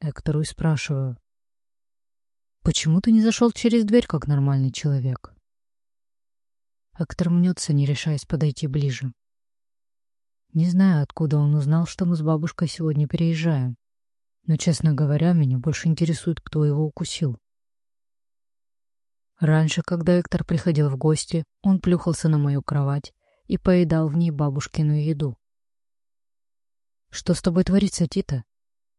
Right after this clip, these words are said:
Не выдерживаю я. "Где мой напарник в преступлении? Мы же буквально зарывали труп вместе.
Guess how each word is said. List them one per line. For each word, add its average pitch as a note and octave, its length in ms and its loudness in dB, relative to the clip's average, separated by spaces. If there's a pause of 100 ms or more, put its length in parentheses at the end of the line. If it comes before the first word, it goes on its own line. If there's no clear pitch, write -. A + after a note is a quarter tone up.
(340)
Не D#3 180 2
выдерживаю C#3+ 600 0
я. C3 260 -8 (1200)
"Где D#3+ 260 0
мой C4+ 140 6
напарник A3+ 500 2
в - 60 -20
преступлении? D3 720 -6 (840)
Мы F3+ 120 4
же G3+ 120 6
буквально G3 500 2
зарывали G3 460 0
труп - 300 -6
вместе. F#3 520 -2